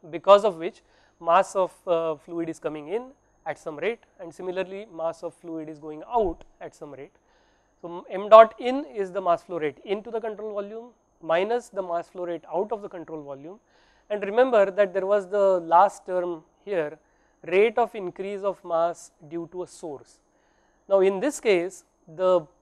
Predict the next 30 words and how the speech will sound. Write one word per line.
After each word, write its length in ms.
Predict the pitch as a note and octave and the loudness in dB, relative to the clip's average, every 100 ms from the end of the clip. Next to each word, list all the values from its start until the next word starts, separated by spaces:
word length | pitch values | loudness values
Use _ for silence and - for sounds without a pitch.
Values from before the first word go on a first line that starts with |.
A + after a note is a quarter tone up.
| _ _ _ _ _ G#3+ | _ _ _ _ _ -10
mass 400 | E3+ G3+ C4 - | 0 0 0 -6
source 380 | - A3+ B3 A#3 | 2 8 8 6
that 260 | G#3+ G3+ G3+ | 0 0 2
we 80 | |
are 80 | G3+ | -4
referring 460 | E3+ D#3 G3 G#3+ F3 | -4 -4 -2 -2 -6
to 240 | D3 C3 _ _ _ _ - | -12 -16 _ _ _ _ -2
is 300 | G#3 A3+ C#4 | -2 -2 -8
essentially 720 | G3 - A3 G#3+ A#3 A3 A#3 | -6 0 0 0 -4 -4 -10
not 380 | G#3+ E3 F3 - | -4 2 2 2
to 80 | G#3+ | -12
be 100 | F#3+ | -10
considered 640 | F3+ E3 F#3 E3 F3+ F3+ | -10 -8 -8 0 0 0
for 180 | - F3+ | -2 -2
most 480 | D#3+ D#3+ F#3 - _ | -2 -8 -8 -12 _
situations 800 | F3+ - E3 D3+ E3+ F3 F3 - _ - | -20 -12 -12 -12 -14 -16 -18 -20 _ -16
in 180 | F3 | -14
fluid 220 | E3+ E3+ D3 | -12 -14 -14
mechanics, 480 | C#3+ D3 D3+ G3 _ _ _ _ - | -16 -16 -16 -20 _ _ _ _ -2
unless 640 | F3 A3 C4+ A#3 F#3 - - _ _ - | 0 4 8 8 8 -4 -20 _ _ 0
we 80 | G3+ | 8
are 100 | G#3 | 8
actually 360 | F#3 - B3 | 8 2 -4
talking 340 | A#3 G3+ A3+ G#3+ | 2 2 2 -2
about 260 | G3+ G#3 | 0 0
a 60 | G#3+ | -4
creation 580 | - G3 F3+ A3 A3+ A3+ | -10 -6 2 2 2 -2
of 180 | G#3+ G3+ | -2 -2
a 40 | |
mass 480 | E3+ E3 G3 - | -4 -2 -2 -6